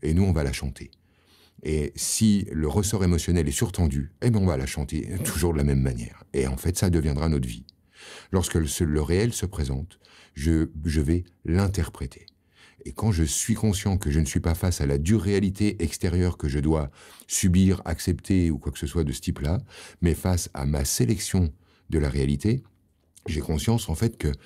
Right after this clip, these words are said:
mon réel, c'est déjà l'interprétation. Je suis un interprète du vivant. Je suis pas, je prends pas le vivant dans la gueule.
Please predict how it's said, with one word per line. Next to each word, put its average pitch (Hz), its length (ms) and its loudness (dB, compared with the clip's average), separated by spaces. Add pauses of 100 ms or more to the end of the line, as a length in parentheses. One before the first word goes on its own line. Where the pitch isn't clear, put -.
(460)
mon 107 340 4
réel, 85 500 -2 (400)
c'est - 220 0
déjà 73 480 -2
l'interprétation. 80 840 -2 (420)
Je 87 140 0
suis 85 260 2
un 80 140 4
interprète 90 500 0
du 67 120 -2
vivant. 67 300 0 (180)
Je 71 120 -2
suis 71 180 -2
pas, 85 280 2 (460)
je - 120 0
prends 87 220 2
pas 98 80 2
le 90 80 4
vivant 78 240 2
dans 71 100 2
la 60 120 -4
gueule. 67 240 -2